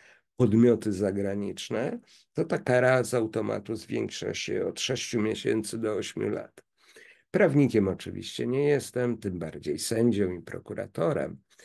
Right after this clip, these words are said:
Natomiast przychodzi mi do głowy Rosja. No, jeśli, e,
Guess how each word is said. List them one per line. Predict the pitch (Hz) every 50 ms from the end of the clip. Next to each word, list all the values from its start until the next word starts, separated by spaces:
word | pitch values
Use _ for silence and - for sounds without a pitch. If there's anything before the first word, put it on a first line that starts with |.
| - - - - _ _
Natomiast | 104 117 113 110 107 - 131 127 123 131 127 127 123 120 - - - - - - -
przychodzi | - - 151 - 147 143 117 110 127
mi | 139 135 131
do | 131 131
głowy | 117 123 123 117 120 113 139 160
Rosja. | 170 156 135 104 - - - - - - _ -
No, | - 120 120 120
jeśli, | 131 147 151 135 - - - 127 123 123 127
e, | 127 - 127 135 123 113 113 110 107 107